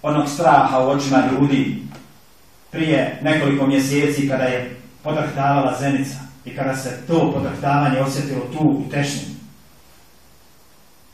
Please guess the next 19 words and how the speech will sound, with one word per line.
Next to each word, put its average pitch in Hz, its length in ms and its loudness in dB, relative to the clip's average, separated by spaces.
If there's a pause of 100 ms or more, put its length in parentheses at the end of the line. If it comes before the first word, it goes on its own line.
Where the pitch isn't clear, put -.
Vidjeli 196 320 4
ste 196 140 2
izjave 165 320 4
ljudi 151 460 2
kako 160 220 2
ne 156 140 2
smiju 151 240 2
boraviti, 135 680 0 (400)
kako 156 220 -2
ne 160 120 2
smiju 160 260 2
boraviti 143 400 2
u - 40 -2
svojim 147 320 0
stanovima. - 500 -2 (1400)
Vidjeli 175 220 4
ste 165 120 2
ljude 175 300 4
preplašene. 170 680 2